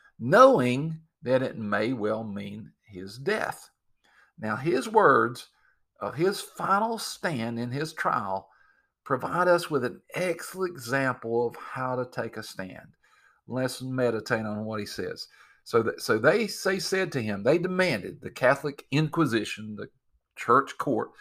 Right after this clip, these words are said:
said, "Recant or suffer condemnation," essentially death. This was Martin Luther's reply. "Unless I am convinced by Scripture and plain reason,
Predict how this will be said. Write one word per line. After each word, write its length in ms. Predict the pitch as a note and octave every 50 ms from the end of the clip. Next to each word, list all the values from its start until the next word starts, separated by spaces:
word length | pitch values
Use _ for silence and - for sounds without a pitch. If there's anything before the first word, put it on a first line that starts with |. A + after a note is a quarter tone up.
| - - -
said, 340 | - C#3+ C3+ A2+ - - - _ _ _ _
"Recant 800 | - - A#2 A#2 A#2 - - - G#3 A3+ A#3+ B3 B3+ - - - - _ _ _ _ _ _ _ _ _ _
or 240 | - A#2 A#2 A2+ A2+
suffer 420 | - - - D#3+ D#3 D#3 - C3+
condemnation," 960 | C3 - - C3+ C3+ C3 A#2+ A2+ A#2 A#2+ A#2+ A#2+ A#2 - - G2 F#2+ F#2+ F2+ E2+ - _ _ _ _ _ _ _ _ _ _ _ _ D3
essentially 680 | G2+ G#2+ - - - A2+ A2+ G#2+ - - - G2+ G2 -
death. 400 | - G#2 G2 - - - - - _ _ _ _ _ _ _ _ _ _ _ _ _ _ _ _ _ _ _ _ _ _ _
This 280 | - A2 A#2 A#2 A#2+ -
was 240 | B2 A2+ G#2 - G#2+
Martin 440 | G#2 G2+ G2 G2 - - G#2 G2
Luther's 480 | G2 G2+ G2+ F#2+ - G2 G2+ F#2+ - -
reply. 480 | G#2 G2 G2 - F#2+ F2+ - - - - - - _ _ _ _ _ _ - - - - _ _ _ -
"Unless 460 | A#2 A2+ A2+ A#2 D3 F#3 G#3+ G#3 -
I 200 | G3 F#3 F3+ D3+
am 80 | B2+ A#2
convinced 640 | - - A2+ G#2+ G#2 A#2 E3 G3+ - - - - -
by 180 | F3 E3 F3 F3+
Scripture 640 | F3 - - C#3+ A2 - - - F2+ F2 G#2 G#2+ _ _ _ _ _ _ _ _ _ _ _ _ _ _
and 320 | - A2 A2+ A2 A2 G#2+ -
plain 500 | - - - A#2 B2+ D3+ F#3+ G#3+ A3+ A3
reason, 580 | G#3+ G#3 G3+ F3+ D3+ - G2 G2+ G2 G2+ G2